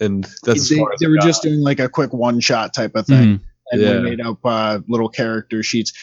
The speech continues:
Speaker 2: You, Matt, you were, like, a dragonborn monk, I think,
Speaker 3: Nice.
Speaker 2: right?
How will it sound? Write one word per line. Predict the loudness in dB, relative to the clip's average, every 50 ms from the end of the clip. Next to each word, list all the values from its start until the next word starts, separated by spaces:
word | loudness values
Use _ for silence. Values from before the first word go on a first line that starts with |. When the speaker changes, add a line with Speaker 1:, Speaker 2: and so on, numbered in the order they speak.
| -20 -12 _
Speaker 2:
You, | 0 0 2
Matt, | 4 4 2 2 2
you | 2 4
were, | 4 4
like, | 4 2 0
a | -2
dragonborn | -2 0 2 2 4 4 4 2 2 4 4 4 4 4 2
monk, | 2 2 2 0 0 -2 -6 -10 _ _ _ _ _ _ _ _ -8
I | -6 -4
think, | 0 2 2 2
Speaker 3:
Nice. | 2 2 0 -2 0 -2 -2 -2 -4 -6 -4
Speaker 2:
right? | -2 2